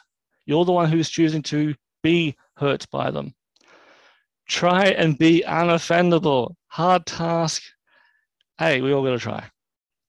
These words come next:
Most people are decent and don't mean any harm.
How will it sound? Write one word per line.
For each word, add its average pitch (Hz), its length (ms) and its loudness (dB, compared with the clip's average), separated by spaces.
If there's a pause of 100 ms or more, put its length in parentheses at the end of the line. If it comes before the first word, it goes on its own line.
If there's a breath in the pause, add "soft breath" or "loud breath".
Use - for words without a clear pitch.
(1000 soft breath)
Most 160 240 0
people 165 280 0
are 139 60 0
decent 135 420 -2
and 120 160 -4
don't 127 240 -2
mean 120 220 -4
any 110 280 -8
harm. 98 500 -10